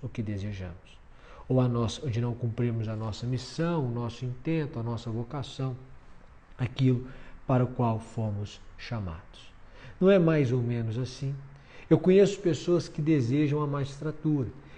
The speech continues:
Eu lido com diversos alunos que são graduados em Direito ou graduandos em Direito.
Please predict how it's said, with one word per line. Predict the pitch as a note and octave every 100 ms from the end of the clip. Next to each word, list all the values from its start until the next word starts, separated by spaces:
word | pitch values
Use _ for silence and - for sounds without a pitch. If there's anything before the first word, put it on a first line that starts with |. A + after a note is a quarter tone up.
| -
Eu | C3+
lido | D3+ C#3
com | - D3+
diversos | C#3 C#3 A2 A2 C#3 D3+ D3 - D#3 C3 - -
alunos | C3 A#2 A#2+ C3 C3 B2 -
que | -
são | B2+ - A#2 A2+
graduados | B2+ B2+ A#2+ B2+ D3 D3 C3+ - -
em | C3
Direito | A2+ A#2 A#2 A#2+ A#2 - - - -
ou | C3+ C3+ - C#3+
graduandos | A2+ C3 C#3 A#2+ B2 B2 B2+ A2 G#2 - -
em | A#2 G#2
Direito. | G#2+ G2+